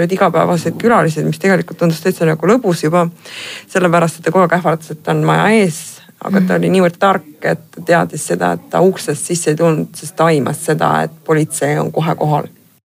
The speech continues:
Speaker 2: Eks siis, kui te olite, ähm, juba kodust ära läinud,
Speaker 1: Mhm.
Speaker 2: teie mees tuli teile ikkagi järgi
Speaker 1: Jaa.
Speaker 2: ja see ahistamine kestis edasi?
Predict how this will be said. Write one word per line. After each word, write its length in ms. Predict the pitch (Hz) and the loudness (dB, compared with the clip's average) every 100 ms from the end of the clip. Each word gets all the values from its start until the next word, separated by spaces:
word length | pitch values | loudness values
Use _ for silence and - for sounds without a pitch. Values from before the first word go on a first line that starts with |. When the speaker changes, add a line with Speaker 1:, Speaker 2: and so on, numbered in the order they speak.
| _ - | _ -12
Speaker 2:
Eks 140 | 202 - | -2 4
siis, 280 | 294 262 - | 6 4 2
kui 200 | - 196 | 2 4
te 120 | 202 | 6
olite, 440 | 233 214 - - | 6 4 0 -2
ähm, 340 | 175 175 175 175 170 _ _ _ _ - - 214 | 2 4 4 2 0 _ _ _ _ -20 -2 0
juba 500 | 196 196 180 185 208 | 2 4 4 4 2
kodust 300 | - 226 202 | 0 0 2
ära 180 | 208 190 | 4 4
läinud, 400 | 170 165 165 160 - | 2 0 -2 -6 -4
Speaker 1:
Mhm. 160 | 151 214 - _ _ _ _ _ - - - _ _ _ _ | -2 -2 -6 _ _ _ _ _ -20 -20 -20 _ _ _ _
Speaker 2:
teie 120 | - | 4
mees 260 | 202 240 220 | 6 6 4
tuli 180 | - 185 | 2 0
teile 160 | 185 180 | 0 0
ikkagi 220 | 180 185 | 0 2
järgi 640 | 196 247 214 202 196 190 185 | 4 4 2 2 0 0 -2
Speaker 1:
Jaa. 220 | 196 208 160 | -2 0 2
Speaker 2:
ja 80 | |
see 120 | 185 185 | 4 4
ahistamine 560 | 196 190 - 185 180 | 4 2 0 2 2
kestis 280 | 170 180 233 | 0 -4 -8
edasi? 260 | 226 214 | -8 -8